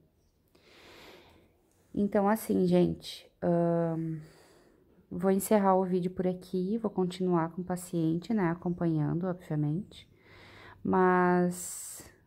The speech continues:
tá tudo certo aqui, não, não, provavelmente não vai ter mais problema, tá? E percebam que a unha dele é bem caída aqui mesmo, ó. Não tinha como o dedo dele aceitar a curvatura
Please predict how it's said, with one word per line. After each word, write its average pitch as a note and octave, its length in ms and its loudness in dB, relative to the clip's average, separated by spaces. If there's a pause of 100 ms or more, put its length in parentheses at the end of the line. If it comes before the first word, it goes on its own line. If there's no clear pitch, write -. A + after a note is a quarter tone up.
(160)
tá G#3 140 -2
tudo F#3+ 260 -6
certo E3 480 -2
aqui, F3+ 180 -10
não, F#3 160 -2
não, F3+ 540 -2 (120)
provavelmente F3 640 -2
não F#3+ 160 -2
vai F3 180 2
ter F#3 120 -6
mais D#3 260 0
problema, D#3+ 560 -4 (360)
tá? D#3 280 -8 (880)
E F#3+ 80 -2
percebam F3+ 640 -2
que F#3 120 -4
a F3+ 80 4
unha E3+ 220 2
dele D#3+ 260 -2
é E3 40 2
bem D#3 220 0
caída D#3+ 480 -2
aqui E3+ 220 -6
mesmo, D3 480 -2
ó. - 240 -16 (600)
Não F#3 260 0 (120)
tinha F#3+ 380 -2
como F3 340 0
o F3 40 2
dedo E3 360 0
dele D#3+ 260 0
aceitar D#3+ 720 -4 (300)
a F3 80 0
curvatura F3 800 0